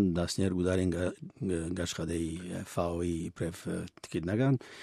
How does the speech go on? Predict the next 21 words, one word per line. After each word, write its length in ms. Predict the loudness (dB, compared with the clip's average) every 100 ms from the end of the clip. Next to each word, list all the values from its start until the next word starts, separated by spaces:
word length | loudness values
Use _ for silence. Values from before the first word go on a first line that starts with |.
| -20 6
իսկ 280 | 8 8 6
դասը, 460 | 12 12 12 12 12
տասնմեկ 500 | 12 12 12 12 12
տարի 220 | 12 12
է 80 | 12
որ 220 | 12 10
Հայաստանի 600 | 8 10 10 12 10 12
կձարայեմ 600 | 10 12 12 12 12 10 6
իբրև 440 | 6 8 8 8
դե 140 | 4 4
իրենց 320 | 2 2 0
դեսպանը։ 480 | -2 -4 -4 -8 -8 -18 -20 _ _ _ _ _ _ _ 0
Քսաներկու 540 | 12 12 12 12 12 12
տարվա 260 | 12 12
ընթացքին 560 | 12 12 12 12 12 12 6 -8 -20 _ 10
բնավ 300 | 12 12 12
հետաքրքրված 800 | 12 12 12 8 12 12 12 12
չէի 260 | 12 10 6 -2
քահանայապետը 760 | 2 6 8 10 10 10 10 8 4 -6
կամ 260 | -2 2
բաբը 320 | 6 8 8